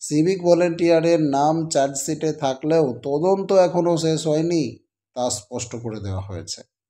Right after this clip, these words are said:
ষড়যন্ত্র ছিল কিনা তারও তদন্ত করা হচ্ছে। একই সঙ্গে আরজি করের প্রাক্তন অধ্যক্ষ স-, সন্দীপ ঘোষ এবং টালা থানার ওসি অভিজিৎ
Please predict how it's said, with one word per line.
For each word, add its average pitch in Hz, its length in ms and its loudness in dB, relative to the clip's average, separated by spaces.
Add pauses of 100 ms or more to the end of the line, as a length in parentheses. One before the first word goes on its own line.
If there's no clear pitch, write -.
(140)
ষড়যন্ত্র 170 760 0
ছিল 160 360 -2
কিনা 156 280 -2
তারও 151 380 0
তদন্ত 185 420 -2
করা 135 280 0
হচ্ছে। 101 340 -10 (600)
একই 151 300 0
সঙ্গে 170 440 2
আরজি 151 420 4
করের 165 280 2
প্রাক্তন 160 580 -4
অধ্যক্ষ 143 600 -6 (140)
স-, 131 260 -8 (300)
সন্দীপ 143 440 -4
ঘোষ 160 400 2
এবং 135 320 -6
টালা 135 280 0
থানার 151 340 0
ওসি 139 320 -4
অভিজিৎ 147 460 0